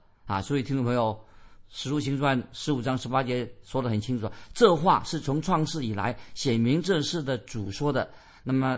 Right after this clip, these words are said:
听众朋友，你不要问我神为什么要这样做，你去问神吧，我自己没办法解释，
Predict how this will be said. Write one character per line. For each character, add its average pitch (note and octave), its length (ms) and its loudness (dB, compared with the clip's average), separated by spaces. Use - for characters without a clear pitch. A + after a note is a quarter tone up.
听 C#3+ 100 0
众 C3+ 100 2
朋 C3 80 4
友， C3 60 2
你 B2 100 0
不 A#2+ 100 2
要 D3+ 80 6
问 D#3+ 100 6
我 A#2+ 140 0
神 B2+ 240 0
为 D#3+ 120 4
什 B2 140 0
么 C3+ 60 4
要 C3 140 4
这 B2+ 140 0
样 A#2+ 120 2
做， A#2+ 260 -4
你 A#2+ 140 0
去 C#3+ 180 2
问 D3 180 4
神 G2+ 240 -2
吧， G#2 140 -2
我 A#2 140 0
自 E3+ 160 -2
己 A2 240 -4
没 B2 80 2
办 C3+ 100 2
法 B2 100 2
解 G#2 200 -4
释， - 240 -6